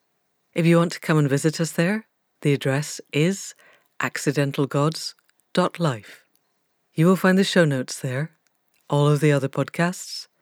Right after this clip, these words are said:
the visualizations and meditations in the resources section. And most importantly of all, you will find ways to join the Accidental Gods membership program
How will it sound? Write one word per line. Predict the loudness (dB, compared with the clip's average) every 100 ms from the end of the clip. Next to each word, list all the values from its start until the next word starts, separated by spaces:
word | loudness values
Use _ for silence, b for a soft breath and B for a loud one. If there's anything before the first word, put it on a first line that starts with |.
| _ _ _ _ _ _ _ -8
the | 0
visualizations | 2 2 2 4 2 2 2 2
and | 0 -2
meditations | -2 -2 -2 -2 0 0
in | 0
the | 0 0
resources | 0 0 0 -2 -4
section. | -4 -8 -8 -12 -16 _ _ _ 0
And | 4
most | 4 4
importantly | 2 4 2 0 0 0
of | 0
all, | -2 -4
you | -2 2
will | 2
find | 2 2 2
ways | 2 2 0 -2
to | -2
join | 0 0 -2 -4
the | -4
Accidental | -4 -4 -4 -2 -2 -2
Gods | -2 -2 -2 0
membership | 0 0 -2 -8
program | -6 -6 -6 -12